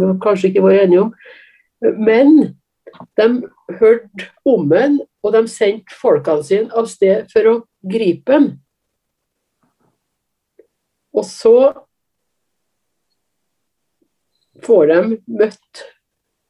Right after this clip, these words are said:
den der tempelvakten, eller vakten får møtt Jesus, og så de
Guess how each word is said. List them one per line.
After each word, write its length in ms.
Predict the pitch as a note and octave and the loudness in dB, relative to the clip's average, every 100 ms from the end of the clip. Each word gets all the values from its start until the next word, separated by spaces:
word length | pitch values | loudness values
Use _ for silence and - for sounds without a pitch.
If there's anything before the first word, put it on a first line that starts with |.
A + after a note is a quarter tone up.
| _ | _
den 240 | - A3+ | -2 0
der 140 | G#3 F3+ | 2 0
tempelvakten, 880 | G#3 F#3 F#3 - D#3 D#3+ D3+ _ - | -2 -4 -4 -4 -2 -2 -6 _ -2
eller 220 | A3 G3 | 0 0
vakten 400 | A3 A3 - E3+ F#3+ | -2 -2 -2 0 2
får 120 | A3+ | 0
møtt 300 | F#3+ F3 A3 | 0 -4 -4
Jesus, 320 | E3 C#3 G3+ | -4 -6 -12
og 80 | A3+ | -2
så 140 | A#3+ | 0
de 100 | A3 | 2